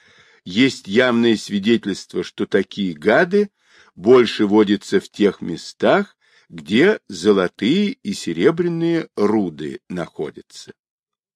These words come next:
Ящерицы и змеи обычного типа у старателей считались только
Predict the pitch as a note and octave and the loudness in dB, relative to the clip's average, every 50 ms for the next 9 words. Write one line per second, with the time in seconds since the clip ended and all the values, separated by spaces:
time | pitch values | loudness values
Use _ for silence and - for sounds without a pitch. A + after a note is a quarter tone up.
0 | _ _ _ _ _ _ _ _ _ _ _ _ _ _ _ _ _ _ _ _ | _ _ _ _ _ _ _ _ _ _ _ _ _ _ _ _ _ _ _ _
1 | _ _ _ _ _ _ _ _ _ _ _ _ _ _ _ _ - - G#2+ D#3+ | _ _ _ _ _ _ _ _ _ _ _ _ _ _ _ _ -6 -2 2 2
2 | G3+ G3+ - - F#3+ F3 F3 E3 - - C#3+ C3 B2 G#2+ F#2 G2+ A2 A#2+ C3 C3+ | 2 2 0 0 0 0 0 0 -2 -2 0 0 0 0 0 0 2 2 4 4
3 | C3+ C3 C3 B2 - - A2 G#2+ G2+ F#2 A#2 A#2 G#2 - - G#2+ G2 F2 F2 E2+ | 4 2 0 -2 -4 -2 0 0 0 0 -2 -4 -4 -4 -6 -4 -2 -2 -2 -4
4 | - - - E3 G3 - - F3 E3+ E3 _ _ _ _ _ _ _ - A2+ A#2+ | -4 -6 -6 -6 -4 -2 -2 -4 -4 -4 _ _ _ _ _ _ _ -4 -4 -4
5 | - - - - - G#2 C#3 F#3+ G3 - - F3 E3+ E3 D3 - - - G#2 - | -4 -4 0 0 2 4 4 2 2 0 -2 0 0 0 0 -2 -4 -8 -6 0
6 | - C3 D3+ D#3 C#3 - - - C3 A#2+ - - B2+ A#2 A2+ | 0 2 2 0 -2 -4 -2 -2 -2 -2 0 0 0 2 0